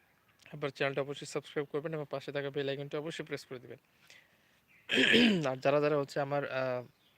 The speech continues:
শর্টস ভিডিওগুলো, ইসলামিক শর্টস ভিডিও যারা এখন পর্যন্ত দেখছেন, দেখেননি, তারা অবশ্যই আপনাদেরকে বলবো যে আপনারা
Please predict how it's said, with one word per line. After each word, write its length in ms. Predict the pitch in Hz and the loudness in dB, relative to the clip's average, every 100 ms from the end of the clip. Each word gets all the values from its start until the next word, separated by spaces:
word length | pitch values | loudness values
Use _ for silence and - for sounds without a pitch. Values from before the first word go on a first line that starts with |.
| _ _ _ _ - | _ _ _ _ -20
শর্টস 320 | - 147 139 | -4 -2 -2
ভিডিওগুলো, 380 | 135 139 135 139 | -2 -2 -2 -2
ইসলামিক 320 | 135 139 139 | -2 -4 -4
শর্টস 280 | - 135 127 139 | -6 -8 -6 -8
ভিডিও 240 | 127 135 | -6 -6
যারা 180 | 135 127 | -6 -6
এখন 180 | 139 135 | -8 -10
পর্যন্ত 180 | 139 | -8
দেখছেন, 420 | 135 135 - 131 123 | -8 -8 -12 -14 -8
দেখেননি, 420 | 135 - 139 143 | -8 -6 -6 -4
তারা 200 | 151 131 | -4 -6
অবশ্যই 420 | 123 139 143 131 | -8 -6 -6 -6
আপনাদেরকে 400 | 120 127 127 135 | -8 -10 -10 -8
বলবো 280 | 135 143 151 | -8 -10 -8
যে 80 | 135 | -10
আপনারা 320 | - 143 | -8 -8